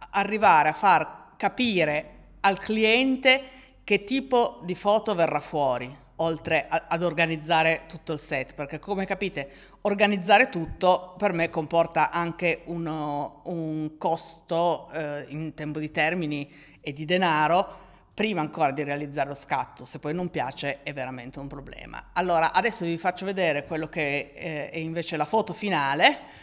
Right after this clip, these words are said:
così mi dite se dalla mood board era quello che vi aspettavate o no,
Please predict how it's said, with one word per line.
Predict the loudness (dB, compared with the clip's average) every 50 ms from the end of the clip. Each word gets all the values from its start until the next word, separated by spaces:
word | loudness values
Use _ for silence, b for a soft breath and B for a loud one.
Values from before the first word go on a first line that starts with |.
| B B B B B
così | -4 -2 0 0 0 0 0
mi | 0 -2 0
dite | 0 -2 -2 -2 -2
se | -2 -2 -2
dalla | 0 0 2 2 2
mood | 0 0 -2 -2 -4
board | -2 0 0 0 0 0 -2 0 0 0
era | 2 2 2 4 4 2 2
quello | 0 -2 -2 0 0 -2 -2
che | -2 -4 -4
vi | -2 -2
aspettavate | -4 -6 -6 -8 -8 -2 0 4 4 6 4 4 2 2 0 0 0 0 -2 -2
o | -2 0
no, | 2 4 4 2 2 B B B